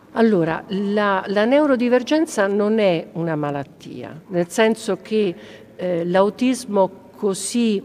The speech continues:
nudo e crudo, che, mm, proprio per parlare in maniera molto semplice,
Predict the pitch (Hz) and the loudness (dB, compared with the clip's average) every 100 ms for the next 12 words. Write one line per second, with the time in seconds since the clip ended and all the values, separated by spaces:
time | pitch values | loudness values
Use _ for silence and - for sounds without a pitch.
0 | - 185 202 190 220 196 180 - 220 214 | -8 -10 0 2 2 2 0 0 0 0
1 | 170 160 165 175 165 170 170 175 170 175 | 0 -2 -2 -2 -4 -6 -4 -2 -2 -2
2 | 170 175 170 185 185 175 170 170 170 170 | -4 -4 -2 0 2 2 0 0 -2 -2
3 | 190 190 175 190 190 - 180 - 156 151 | 0 0 0 -2 -4 -8 -8 -4 -4 -4
4 | - 175 - | -6 -8 -6